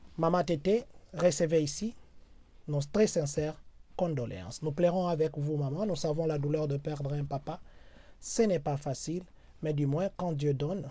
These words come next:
c'est lui qui décide de prendre et nous ne pouvons pas résister devant la volonté de Dieu. Que son âme repose en paix.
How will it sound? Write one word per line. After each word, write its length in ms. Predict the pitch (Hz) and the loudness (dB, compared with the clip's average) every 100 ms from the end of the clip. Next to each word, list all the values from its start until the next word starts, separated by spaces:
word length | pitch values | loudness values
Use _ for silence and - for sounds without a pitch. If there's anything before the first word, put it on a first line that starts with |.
| - | -12
c'est 200 | - 151 | -8 -4
lui 140 | 139 | -2
qui 140 | 143 135 | -2 -4
décide 480 | 120 - 190 175 156 - - | -6 -6 -8 -8 -14 -18 -18
de 160 | - 190 | -8 -8
prendre 540 | - 190 190 180 - - - - | -6 -6 -4 -6 -10 -20 -20 -6
et 80 | 156 | -2
nous 80 | 151 | -2
ne 60 | |
pouvons 240 | 147 151 147 | -2 -2 0
pas 220 | 170 175 | 0 2
résister 580 | 165 175 147 - 143 143 - | 2 0 -2 -2 -2 -2 -2
devant 280 | 143 143 143 | 0 2 0
la 100 | 127 | -2
volonté 500 | 123 120 120 131 135 - - - | -4 -6 -6 -8 -8 -16 -20 -6
de 120 | 135 | -4
Dieu. 260 | 113 - 71 - - - | -4 -6 -12 -16 -20 -6
Que 100 | 170 | -4
son 240 | 147 139 | -2 -4
âme 220 | 131 139 147 - - | -4 -6 -8 -16 -10
repose 640 | 131 139 - 131 135 - - - - - | -6 -6 -6 -8 -8 -12 -18 -20 -18 -8
en 140 | 160 | -6
paix. 180 | 123 - | -6 -12